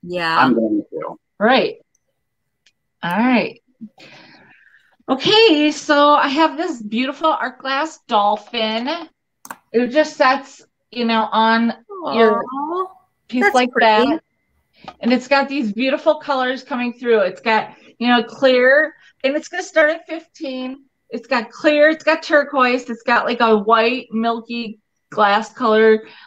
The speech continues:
Speaker 3: looking, a-, and then it has that beautiful cobalt, and then again, the other colors, and a little bit of a sky blue mixed in there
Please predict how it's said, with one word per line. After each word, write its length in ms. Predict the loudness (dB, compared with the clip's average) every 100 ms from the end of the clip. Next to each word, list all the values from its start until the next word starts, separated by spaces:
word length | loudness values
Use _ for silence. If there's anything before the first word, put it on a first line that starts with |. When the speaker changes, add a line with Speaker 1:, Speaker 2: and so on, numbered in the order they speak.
| -8
Speaker 3:
looking, 640 | 0 0 2 2 2 -2 0
a-, 260 | 0 2 2
and 200 | 2 2
then 200 | 0 -2
it 120 | -2
has 280 | -2 -2 -2
that 200 | -4 -2
beautiful 420 | -2 -2 -2 -8
cobalt, 680 | -2 -2 0 2 2 0 -4
and 180 | -6 -4
then 260 | -2 -4 -4
again, 500 | -4 -2 -2 -4 -4
the 160 | -4 -4
other 200 | -4 -6
colors, 440 | -6 -6 -4 -6 -6
and 80 |
a 80 | -4
little 200 | 0 0 2
bit 140 | 0
of 80 | 0
a 80 | -6
sky 560 | -8 0 2 2 2
blue 640 | 0 2 6 6 6 2 -6
mixed 340 | -10 -10 -6
in 160 | -4 -2
there 380 | -2 -2 -4